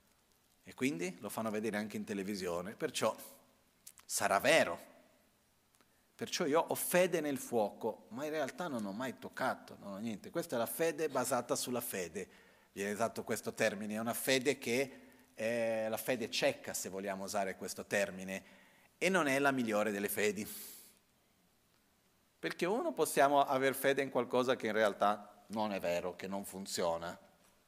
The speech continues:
Due, possiamo alla fine aver fede anche in cose che non ci fanno bene, che vanno nella direzione opposta. Tre, è una fede che non è stabile. Se qualcuno mi dice il contrario, io credo nel contrario.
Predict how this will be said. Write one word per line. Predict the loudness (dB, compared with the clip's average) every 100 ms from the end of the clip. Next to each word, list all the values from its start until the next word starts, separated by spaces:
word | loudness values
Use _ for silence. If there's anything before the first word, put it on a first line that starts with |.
| _ _ _
Due, | -4 2 4 4 0 -6 -20 -20 _ _ _ _ _ _ _ _ _ -20 -10
possiamo | -4 2 4 6
alla | 4
fine | 2 0
aver | 0 0
fede | 0 0
anche | -2 -4 -8
in | -6
cose | -4 -4 -4
che | -6
non | -6 -6
ci | -8
fanno | -8 -8 -4
bene, | 2 2 2 -6
che | -6
vanno | -4 -4 -6
nella | -8 -8
direzione | -8 -8 -10 -10 -10
opposta. | -4 -4 -4 -10 -10
Tre, | -2 0 0 -6 -20 -8
è | 0
una | 2 2
fede | 2 0 0
che | -4
non | -6 -6
è |
stabile. | -4 -4 -6 -8 -12 -16 -20 _ _ _ _ _ _ _ _ _ _ _ _ _ _
Se | -8 -2
qualcuno | -2 2 2
mi | 4
dice | 4 2 2
il | 2
contrario, | 0 2 4 4 4 2
io | 0 0
credo | 2 2 2
nel | -4
contrario. | -2 -2 2 4 4 2 -6